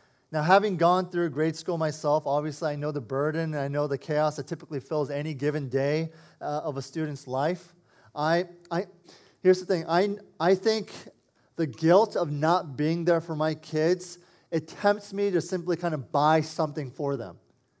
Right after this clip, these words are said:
Have you parents, you, you guys know what I'm talking about, right? We kind of feel guilty, and so we're tempted to buy something for them, and so typically I call these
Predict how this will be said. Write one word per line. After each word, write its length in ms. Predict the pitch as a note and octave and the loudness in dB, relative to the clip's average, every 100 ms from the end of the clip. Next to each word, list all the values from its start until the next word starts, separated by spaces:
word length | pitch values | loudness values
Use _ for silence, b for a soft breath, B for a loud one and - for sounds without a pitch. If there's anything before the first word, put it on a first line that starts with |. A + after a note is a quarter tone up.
| _ | _
Have 100 | C#3+ | -4
you 60 | D#3 | -2
parents, 400 | E3+ F3 E3+ D#3 | 2 0 0 -4
you, 180 | D#3 D#3+ | -4 -4
you 140 | E3 | -2
guys 180 | D#3 E3 | 2 2
know 80 | E3 | 2
what 60 | D#3+ | 0
I'm 80 | |
talking 280 | D#3 D#3 D#3+ | 2 0 0
about, 380 | E3 E3+ F3+ F3+ b b | 0 2 2 -2 b b
right? 240 | C#3 D#3+ | 0 0
We 140 | D#3+ F3+ | 0 0
kind 220 | G3+ G#3 | 2 2
of 100 | G3+ | 2
feel 200 | G#3 F#3 | 4 2
guilty, 720 | B2+ E3+ G3 F#3 G3 G3 F#3+ B B | 4 6 6 6 4 4 2 B B
and 120 | D#3+ | -4
so 80 | - | -2
we're 100 | D#3+ | -2
tempted 420 | D#3+ F#3+ F#3+ F3+ | 0 0 0 -2
to 60 | D3+ | -2
buy 240 | C#3 E3 | 2 2
something 340 | E3+ F#3 F3+ E3 | 2 -2 -4 -4
for 200 | F#3+ F3+ | 0 2
them, 180 | F3+ D#3+ | 2 -2
and 80 | |
so 140 | D#3 E3+ | -2 -2
typically 380 | F#3 F3+ F3+ D#3+ | 0 0 0 0
I 80 | |
call 260 | C#3+ - E3+ | 0 -2 2
these 260 | E3+ E3 | 2 0